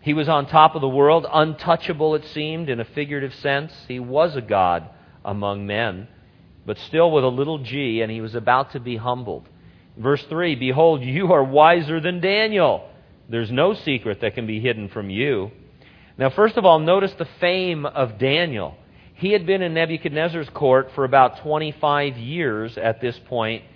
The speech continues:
in history. His wisdom was legendary.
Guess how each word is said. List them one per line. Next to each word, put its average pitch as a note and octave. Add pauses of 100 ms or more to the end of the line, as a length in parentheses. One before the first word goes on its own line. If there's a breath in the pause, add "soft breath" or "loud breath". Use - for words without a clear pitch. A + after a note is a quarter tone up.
(260 soft breath)
in G#2
history. A2 (320 soft breath)
His F3
wisdom D#3
was A#2+
legendary. A#2+